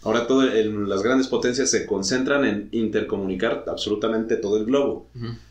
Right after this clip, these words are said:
Speaker 1: ¿no? Entonces, eh, y es la entrada, y por eso se le llama globalización, ¿no?
Speaker 2: Ujú.
Speaker 1: Porque ya estamos hablando de, de empresas transnacionales, estamos hablando de, de, de las tics, ¿no? Las nuevas tecnologías de comunicación, que, pues, serían los satélites, que serían, pues, los cohetes, sería,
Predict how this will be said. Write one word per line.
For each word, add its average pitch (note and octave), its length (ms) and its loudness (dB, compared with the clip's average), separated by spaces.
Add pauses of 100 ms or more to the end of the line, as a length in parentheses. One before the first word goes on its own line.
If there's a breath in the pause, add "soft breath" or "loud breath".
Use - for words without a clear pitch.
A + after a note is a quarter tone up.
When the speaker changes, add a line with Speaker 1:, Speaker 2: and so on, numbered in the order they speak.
Speaker 1:
¿no? A2 140 0
Entonces, A2+ 340 2
eh, G2+ 140 0
y F#2+ 160 0
es F#2 160 -2
la G#2 100 0
entrada, G2 340 0
y G#2 140 0
por A2 80 0
eso G#2+ 100 0
se C3+ 60 4
le B2 80 6
llama G#2+ 220 2
globalización, A2 680 2
¿no? A#2+ 120 2
Speaker 2:
Ujú. E3 40 -2
Speaker 1:
Porque F#2+ 260 0
ya F#2 120 0
estamos G#2 320 -2
hablando F#2 360 -2
de, F2 240 -2 (260 loud breath)
de D3 100 0
empresas C#3 320 -2
transnacionales, A#2+ 1120 0
estamos G2+ 380 -2
hablando F#2+ 360 -2
de, F#2 80 0
de, F2+ 220 -2
de F#2 100 -2
las F2+ 240 -4
tics, C#3+ 400 -2
¿no? G#2 180 -2
Las F2+ 220 -2
nuevas F#2+ 240 -2
tecnologías F2+ 560 -2
de F#2 100 -4
comunicación, F#2 840 -2 (260 loud breath)
que, G2 120 -4
pues, - 120 -4
serían F#2+ 300 0
los F2+ 140 -2
satélites, C3 800 0
que - 100 -4
serían, F2+ 420 -2
pues, E2 180 -6
los E2 140 -4
cohetes, A2+ 560 2
sería, F2+ 420 -4